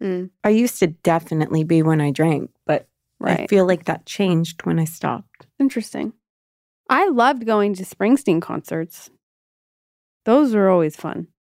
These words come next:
Speaker 2: Jeff likes to go to, he, he, if it was up to him, we'd be going to shows.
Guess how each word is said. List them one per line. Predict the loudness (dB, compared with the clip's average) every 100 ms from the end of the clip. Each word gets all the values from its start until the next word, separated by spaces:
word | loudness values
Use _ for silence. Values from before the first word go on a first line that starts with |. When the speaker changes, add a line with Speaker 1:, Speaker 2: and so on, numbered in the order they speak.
| -4
Speaker 2:
Jeff | 0 0 0
likes | -2 -2 -8 -8
to | -2
go | 0 0
to, | 0 -2 -4 _ _ _ _
he, | -4 -2
he, | 2 2
if | 2
it | 0
was | 0
up | -2
to | -4
him, | -2 0 2 0 0
we'd | 2 2 4
be | 4
going | 4 0
to | -2
shows. | -4 -4 -4 -12